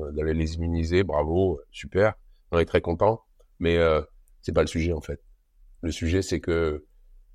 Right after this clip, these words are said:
dû au réchauffement climatique, leurs rivières sont à sec. Et ils ne savent pas pourquoi elles sont à sec. Et eux, ils ont plus d'eau. Parce qu'eux, ils boivent l'eau de la rivière. Leur village, il est à côté d'une rivière. Euh, à côté de l'océan, mais à côté d'une rivière aussi.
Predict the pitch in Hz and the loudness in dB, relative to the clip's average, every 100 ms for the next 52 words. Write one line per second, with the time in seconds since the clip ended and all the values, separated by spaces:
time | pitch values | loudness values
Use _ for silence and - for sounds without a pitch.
0 | - _ 95 92 117 107 101 - 98 101 | -20 _ -8 0 2 4 4 4 2 0
1 | 92 - 90 85 - 117 92 80 82 85 | -2 0 0 0 -2 -2 0 0 2 2
2 | 85 90 - 78 78 - 85 _ - _ | 2 0 -2 -6 -4 -4 -6 _ -20 _
3 | _ - _ _ - 80 82 - 80 - | _ -20 _ _ -4 -2 0 0 -2 2
4 | 98 92 - - - - 90 95 - - | 2 2 -4 -10 -8 -2 -2 -2 -12 -20
5 | - _ - 78 - - - - 98 - | -20 _ -10 -8 -6 -6 -6 -6 -8 -10
6 | _ - _ _ - - 85 90 80 - | _ -20 _ _ -14 -2 0 2 0 -2
7 | 85 90 - - _ _ _ _ _ - | -2 -2 -6 -18 _ _ _ _ _ -10
8 | - 76 87 73 78 73 85 73 73 82 | -2 2 2 2 0 2 0 0 0 2
9 | 104 73 65 73 85 87 71 67 76 85 | 2 2 0 2 4 4 2 -2 -2 -2
10 | 73 69 78 101 98 - - _ _ _ | -2 0 0 2 0 -4 -20 _ _ _
11 | - _ - 67 64 65 73 - 71 71 | -20 _ -6 -4 -4 -4 -4 -2 0 0
12 | - 78 104 80 67 67 73 71 69 73 | 0 0 2 -2 -4 -4 -4 -4 -2 -2
13 | 71 76 69 - 107 | -2 -2 -4 -6 -10